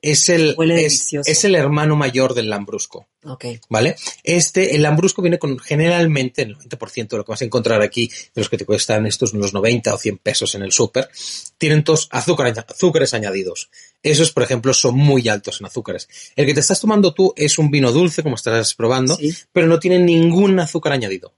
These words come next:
Speaker 2: Ok.
Speaker 1: Ninguno. El dulzor que sientes es de la propia fruta.
Speaker 2: Guau.
Speaker 1: ¿Vale? Entonces, eh, va en esa línea. Claro, el exceso, volvemos, si uno te excedes, es como todo, ¿no? "Oye, las manzanas son buenas". Y dice, "Pues,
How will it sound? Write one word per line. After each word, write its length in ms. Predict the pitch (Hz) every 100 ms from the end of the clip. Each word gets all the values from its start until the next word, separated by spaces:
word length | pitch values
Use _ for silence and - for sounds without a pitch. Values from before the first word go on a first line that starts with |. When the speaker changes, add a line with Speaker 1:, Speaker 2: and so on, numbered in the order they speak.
| -
Speaker 2:
Ok. 80 | 139
Speaker 1:
Ninguno. 480 | 151 143 135 110 - - _ _ -
El 180 | 147 143
dulzor 380 | 151 147 208 208
que 100 | 220
sientes 540 | - 180 175 240 - _
es 120 | 151
de 80 | 156
la 80 | 151
propia 240 | 147 131
fruta. 400 | - 101 - 104 _ _ _ _ - -
Speaker 2:
Guau. 540 | 131 151 220 240 156 131
Speaker 1:
¿Vale? 280 | 107 110 196 - - - -
Entonces, 400 | 160 208 240 -
eh, 680 | 160 156 147 143 139 139 127 _ _ _ _ -
va 220 | 131 170
en 100 | 208
esa 160 | 196 147
línea. 280 | 147 117 - _
Claro, 360 | 170 165 117 _
el 140 | 110
exceso, 560 | 107 - 120 - 117 139
volvemos, 320 | - 107 110 -
si 280 | 110 104 -
uno 300 | 123 117 113
te 100 | 117
excedes, 580 | - - 120 113 127 123
es 100 | -
como 240 | 135 110
todo, 240 | 120 110 101
¿no? 200 | 156 165
"Oye, 160 | 135 143
las 200 | 127 131
manzanas 480 | 120 120 156 185
son 180 | - 165
buenas". 400 | 170 190 117 - - - -
Y 140 | 147 147
dice, 300 | 139 139 127
"Pues, 420 | 117 107 -